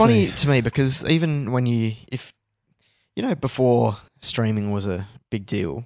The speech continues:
Speaker 1: but iTunes was around and you, you could buy an album off iTunes, but no one was really doing it.
Speaker 2: Redundant. You know why it's fucked? Is because it was locked to your device that you bought that on or to
Speaker 1: Yeah.
Speaker 2: your account.
Speaker 1: And it's like, what, dollar ninety-nine per song?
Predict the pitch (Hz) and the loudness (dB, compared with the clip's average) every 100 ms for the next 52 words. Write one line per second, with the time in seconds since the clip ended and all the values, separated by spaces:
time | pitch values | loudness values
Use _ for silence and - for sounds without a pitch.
0 | _ _ _ _ - 101 - - 107 - | _ _ _ _ -8 -8 -6 -6 -4 -4
1 | 110 113 110 107 110 117 160 160 107 107 | -6 -6 -8 -6 -4 -4 -6 -8 -8 -8
2 | 107 - 110 101 - 98 - _ _ _ | -8 -12 -10 -10 -6 -8 -8 _ _ _
3 | _ _ _ _ _ _ _ 101 104 104 | _ _ _ _ _ _ _ -4 -2 -2
4 | 80 92 101 107 104 107 104 147 160 202 | -4 -4 -4 -4 -4 -4 -4 -4 -8 -8
5 | - - 85 _ - 113 120 107 98 98 | -10 -10 -10 _ -8 -4 -4 -4 -6 -4
6 | 107 98 95 101 151 - _ _ - 110 | -4 -4 -4 -4 -4 -8 _ _ -4 2
7 | 110 107 110 110 98 110 113 110 98 104 | 2 4 0 0 -2 0 2 4 4 2
8 | 120 - - 139 208 - - 117 - 107 | 0 -4 -4 -4 -6 -14 -6 -6 -4 -4
9 | 107 101 - 113 98 104 104 101 - - | -2 -2 -2 -2 -2 -2 -2 -2 -6 -18
10 | - - 101 98 95 90 95 101 - - | -10 -6 -4 -4 -6 -6 -6 -6 -8 -8
11 | - 107 - 104 - 101 104 170 240 117 | -8 -6 -4 -6 -4 -6 -4 -4 0 2
12 | 98 107 101 101 - 123 196 _ _ _ | 2 0 -2 -4 -4 -4 -6 _ _ _
13 | - 135 127 - - 101 90 95 82 104 | -6 -4 -2 -4 -6 -6 -6 -8 -4 -4
14 | 104 101 98 95 98 104 110 - - 98 | -4 -4 -6 -6 -6 -8 -10 -6 -4 -2
15 | - 107 165 - | -2 -4 -8 -12